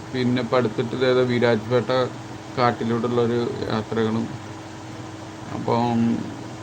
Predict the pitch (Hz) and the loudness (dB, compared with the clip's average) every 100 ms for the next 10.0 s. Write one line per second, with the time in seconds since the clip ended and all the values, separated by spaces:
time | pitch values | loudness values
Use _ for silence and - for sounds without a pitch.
0 | - - 120 131 156 151 151 151 143 147 | -6 -2 2 4 4 4 4 4 4 2
1 | 135 127 139 135 127 127 156 143 127 - | 4 2 0 0 2 2 4 4 4 2
2 | - 139 151 165 170 - - - - - | 0 4 6 6 4 -2 -12 -14 -12 -12
3 | - - 143 151 143 135 135 135 139 143 | -12 0 4 8 6 6 6 8 8 8
4 | 139 139 139 - 135 135 127 120 127 127 | 6 2 2 2 6 6 6 4 4 4
5 | 113 117 120 127 131 131 131 127 139 131 | 4 4 2 0 0 0 0 0 0 0
6 | 123 143 139 139 135 151 147 127 127 131 | 0 0 2 0 0 0 2 4 2 4
7 | 123 113 131 135 139 139 139 143 - - | 4 4 2 4 6 6 2 0 -2 -12
8 | - - - 147 147 147 147 151 143 147 | -12 -12 2 6 6 4 4 6 8 6
9 | 151 - 139 139 139 143 139 139 143 | 2 0 0 0 4 6 6 6 4